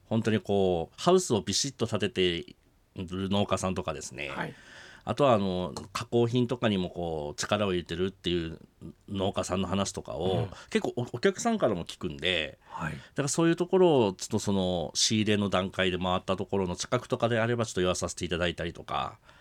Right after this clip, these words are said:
Speaker 2: はあ。
Speaker 1: はい。それで足を運ばさせていただいてます。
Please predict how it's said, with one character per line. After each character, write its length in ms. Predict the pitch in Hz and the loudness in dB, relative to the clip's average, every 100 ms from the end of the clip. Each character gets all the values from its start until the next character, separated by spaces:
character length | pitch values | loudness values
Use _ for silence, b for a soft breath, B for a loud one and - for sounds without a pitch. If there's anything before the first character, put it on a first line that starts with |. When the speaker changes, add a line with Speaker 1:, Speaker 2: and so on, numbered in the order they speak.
| - | -20
Speaker 2:
は 280 | - - - | -18 -14 -12
あ。 340 | - - - 107 | -12 -8 2 2
Speaker 1:
は 100 | 85 | 2
い。 160 | 65 - | -2 -8
そ 140 | - 107 | -8 -2
れ 60 | |
で 60 | 101 | 0
足 220 | 87 - | 0 -2
を 80 | 101 - | -4 -4
運 80 | 82 | -10
ば 80 | 82 | -8
さ 140 | 87 | -10
せ 80 | - | -12
て 60 | 73 | -10
い 40 | |
た 60 | 76 | -10
だ 100 | 62 | -12
い 40 | |
て 100 | - | -12
ま 120 | - | -14
す。 300 | - - - | -12 -12 -16